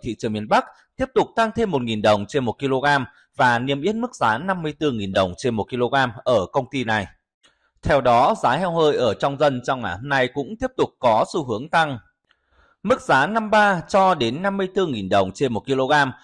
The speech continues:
đã xuất hiện ở nhiều địa phương thuộc thị trường miền Bắc. Thậm chí trên địa bàn tỉnh Phú Thọ có những hộ chăn nuôi đã chốt giá đặt cọc năm mươi lăm nghìn đồng trên một ki-lô-gam sang tuần sẽ bắt.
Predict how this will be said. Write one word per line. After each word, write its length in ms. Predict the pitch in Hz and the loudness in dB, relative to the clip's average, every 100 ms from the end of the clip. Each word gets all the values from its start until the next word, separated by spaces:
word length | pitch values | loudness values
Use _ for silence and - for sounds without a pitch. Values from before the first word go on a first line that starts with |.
| _ | _
đã 280 | - 151 220 | 2 2 2
xuất 200 | - 269 | -4 -4
hiện 220 | 220 160 - | -2 -4 0
ở 260 | 139 113 | 4 4
nhiều 260 | 104 147 147 | 2 0 0
địa 140 | 147 - | 0 -2
phương 260 | 220 208 156 | 0 0 0
thuộc 160 | - 123 | -2 -2
thị 120 | 123 98 | -2 -4
trường 200 | 123 101 | -4 -4
miền 180 | 98 123 | -4 0
Bắc. 160 | 220 - _ _ _ _ | 0 0 _ _ _ _
Thậm 180 | 170 160 | -4 -2
chí 300 | 156 151 220 | -4 -4 -2
trên 160 | 247 | -2
địa 80 | 202 | -2
bàn 220 | 143 139 - | 0 0 0
tỉnh 120 | 123 | -8
Phú 160 | 98 135 | -10 -8
Thọ 320 | 190 180 143 | 0 2 2
có 240 | 135 127 | 4 2
những 240 | 135 147 220 | 2 -2 -4
hộ 120 | 214 | -6
chăn 220 | 143 175 | -2 -4
nuôi 220 | 170 160 143 | 0 2 2
đã 280 | 127 123 202 | 0 0 -4
chốt 140 | 254 247 | -6 -6
giá 380 | 147 120 151 226 | -2 0 0 0
đặt 120 | 156 131 | -2 -2
cọc 180 | 135 117 - _ | -2 -2 -6 _
năm 200 | 156 156 | -6 -4
mươi 80 | 147 | -2
lăm 200 | 147 139 | -2 -2
nghìn 180 | 113 98 | -4 -2
đồng 240 | 104 101 | -2 -2
trên 160 | 98 117 | -4 -8
một 80 | 95 | -6
ki-lô-gam 440 | 131 123 123 131 117 - - | -6 -4 0 -2 -2 -10 -20
sang 300 | - 139 117 | -4 -4 0
tuần 240 | 117 101 | 0 0
sẽ 200 | 101 147 | -4 -4
bắt. 200 | 165 226 | 0 0